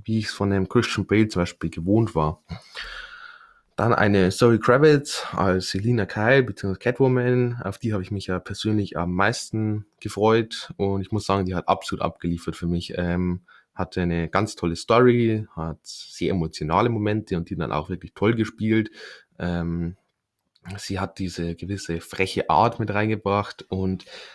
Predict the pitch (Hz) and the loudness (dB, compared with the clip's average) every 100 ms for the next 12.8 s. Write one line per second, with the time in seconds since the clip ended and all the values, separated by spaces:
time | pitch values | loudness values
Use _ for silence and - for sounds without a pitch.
0 | _ - 92 87 - _ _ _ - - | _ -2 0 0 -2 _ _ _ -20 -6
1 | 85 87 104 101 92 87 - 107 113 - | -4 -2 -2 -2 -2 -4 -2 -2 -2 0
2 | 104 98 - 101 101 98 - 110 107 101 | 0 0 -2 0 0 -2 0 2 2 0
3 | - 101 - 101 98 - 90 92 90 90 | -2 -2 0 0 0 0 -2 -4 -4 -6
4 | 98 - 95 - 98 - - - 98 95 | -8 -6 -4 0 0 0 -2 -4 -4 -4
5 | 95 95 - _ _ _ _ _ _ - | -2 -4 -4 _ _ _ _ _ _ -2
6 | 135 139 131 - - _ 110 - - 113 | 2 4 2 -4 -14 _ -12 -6 0 0
7 | 110 110 110 104 95 90 90 95 92 107 | 2 2 2 0 0 0 0 -2 -2 -2
8 | 104 - - - - 90 90 90 - - | -6 -10 -12 -14 -4 -2 0 -2 -8 -6
9 | 95 95 95 90 85 - 87 87 - 87 | -4 0 0 0 -2 -4 -2 -2 -2 -6
10 | - - - - - - 127 127 123 110 | -6 -16 -18 -20 -20 0 2 4 4 4
11 | - - 120 135 135 127 123 110 113 123 | 2 -2 0 2 4 4 4 2 0 2
12 | 127 135 143 120 120 123 123 127 | 2 2 0 0 2 4 4 0